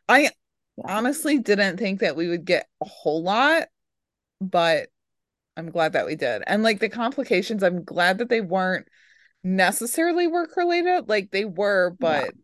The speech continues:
Speaker 1: it was them, like, catching a case or, like, catching a crime or whatever. And so,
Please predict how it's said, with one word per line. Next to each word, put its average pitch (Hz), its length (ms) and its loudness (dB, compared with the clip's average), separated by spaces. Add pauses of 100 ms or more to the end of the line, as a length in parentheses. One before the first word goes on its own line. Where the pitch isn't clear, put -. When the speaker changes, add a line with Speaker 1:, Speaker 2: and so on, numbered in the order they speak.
(120)
Speaker 1:
it 196 140 -2
was 185 220 -2
them, 175 220 0
like, 127 280 -6
catching 160 720 -8 (800)
a - 120 -6
case - 480 -8
or, 135 180 -6
like, 107 200 -12
catching 151 360 -8
a 101 60 -16
crime 92 380 -10
or 73 100 -12
whatever. 80 380 -8
And 180 200 -8
so, 156 480 -2